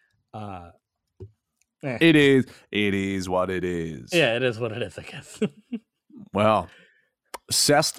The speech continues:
Speaker 2: la vie, as they say in France. <laughs> All righty, well, that just about does it.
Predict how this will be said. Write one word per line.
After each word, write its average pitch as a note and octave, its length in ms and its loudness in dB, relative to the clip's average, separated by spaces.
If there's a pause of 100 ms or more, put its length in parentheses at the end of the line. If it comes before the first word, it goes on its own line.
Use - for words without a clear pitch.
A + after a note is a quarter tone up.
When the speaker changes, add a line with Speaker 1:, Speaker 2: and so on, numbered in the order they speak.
Speaker 2:
la A#2+ 220 4
vie, A2+ 460 2 (240)
as G2 200 -2
they F#2+ 140 -4
say F#2 280 -4
in E2+ 60 -2
France. D#2+ 460 -6 (880)
<laughs> - 1120 -20
All F3 160 4
righty, G#3 380 4
well, E3+ 540 4 (360)
that E3 220 4
just E3+ 260 2
about F3+ 280 0
does D#3 220 2
it. B2 200 -2